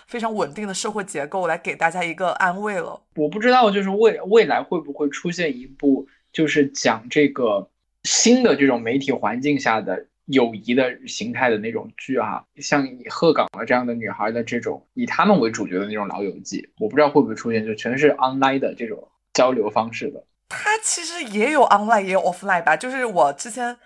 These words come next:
Speaker 1: 有一个，我认的一个微博博主吧，他的网名就叫 Monica，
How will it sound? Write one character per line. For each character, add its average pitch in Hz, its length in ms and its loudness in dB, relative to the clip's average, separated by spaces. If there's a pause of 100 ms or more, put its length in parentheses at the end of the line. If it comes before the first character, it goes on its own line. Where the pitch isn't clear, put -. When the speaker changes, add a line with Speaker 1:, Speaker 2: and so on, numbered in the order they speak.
(300)
Speaker 1:
有 170 180 -2
一 160 80 -6
个， 226 520 0
我 180 100 -2
认 285 180 -4
的 277 100 -4
一 262 60 -4
个 277 100 -2 (360)
微 311 140 0
博 285 160 -2
博 214 280 -2
主 240 240 -8
吧， 160 240 4
他 233 200 2
的 214 280 0
网 180 220 4
名 160 180 -10
就 226 100 -6
叫 214 100 2
Monica， 202 540 0